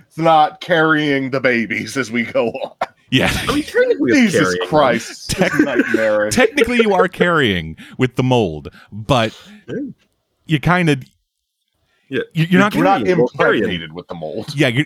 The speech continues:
Speaker 2: you're not gonna be, like, going along in your daily life and all of a sudden a bun-, then all of a sudden, like, twenty-five, like, tentacle monsters gonna burst out of your fucking chest.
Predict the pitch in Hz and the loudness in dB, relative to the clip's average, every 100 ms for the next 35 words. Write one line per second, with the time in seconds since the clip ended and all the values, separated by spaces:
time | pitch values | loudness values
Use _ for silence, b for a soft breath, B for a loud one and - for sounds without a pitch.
0 | - 147 151 185 175 165 160 143 123 - | -2 -4 2 0 2 0 2 2 2 -4
1 | B 120 143 131 123 123 117 113 107 107 | B -2 2 2 2 2 2 2 4 4
2 | 104 107 107 107 101 117 104 101 87 104 | 4 2 2 0 2 2 2 2 0 -2
3 | 104 101 110 101 92 - b - - 139 | -4 -4 -2 -2 -4 -8 b -8 0 2
4 | 127 117 - 107 104 95 101 - - 104 | 2 2 2 4 2 2 0 -2 -2 -2
5 | 104 95 95 92 120 107 110 92 101 92 | 0 0 -2 0 -2 0 -4 -2 -4 -4
6 | 101 90 90 117 185 - | -8 -8 -2 0 0 -4